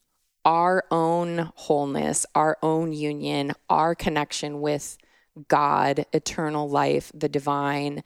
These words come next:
this journey back to the, the feminine, right? The, the part of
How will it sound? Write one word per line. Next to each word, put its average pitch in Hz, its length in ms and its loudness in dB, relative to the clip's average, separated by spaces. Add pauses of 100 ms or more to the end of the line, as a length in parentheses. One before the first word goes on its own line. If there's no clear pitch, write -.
(400)
this 165 280 2
journey 165 460 -2
back 156 520 -2
to 143 600 0 (440)
the, 151 300 2 (100)
the 151 180 2
feminine, 147 880 0
right? 160 460 2
The, 147 380 2
the 156 140 0
part - 640 0
of 147 380 2